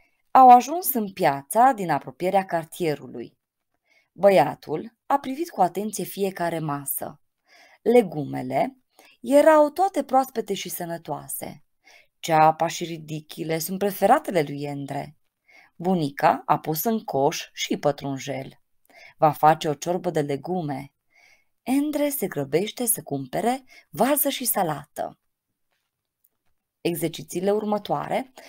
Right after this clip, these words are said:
îți propun să găsești două substantive articulate cu articol hotărât, două substantive nearticulate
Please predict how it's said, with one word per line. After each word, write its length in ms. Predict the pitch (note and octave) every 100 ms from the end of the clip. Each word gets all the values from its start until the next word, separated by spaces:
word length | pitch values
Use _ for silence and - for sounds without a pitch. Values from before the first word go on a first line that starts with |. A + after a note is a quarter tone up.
| -
îți 140 | - C4
propun 340 | C#4+ C#4 G4+
să 180 | E4 F3+
găsești 520 | C#3 C#3 - A3+ G#3+
două 240 | D#3 G#3 B3+
substantive 640 | B3 F#3+ C#3 C3+ D#3+ G3
articulate 600 | F#3+ D#3 - C#3 C3 E3
cu 140 | -
articol 400 | D#3 - C#3+ D#3
hotărât, 680 | D3+ E3+ E3 D3 C3+ D3 - _ _ - - -
două 300 | F3 F3+ F#3+
substantive 840 | F#3+ F3+ E3+ D3+ F3 D#3 D#3+ C#3+ -
nearticulate 1120 | C#3+ C3+ D3 - G3 - F3 C#3+ - - C#4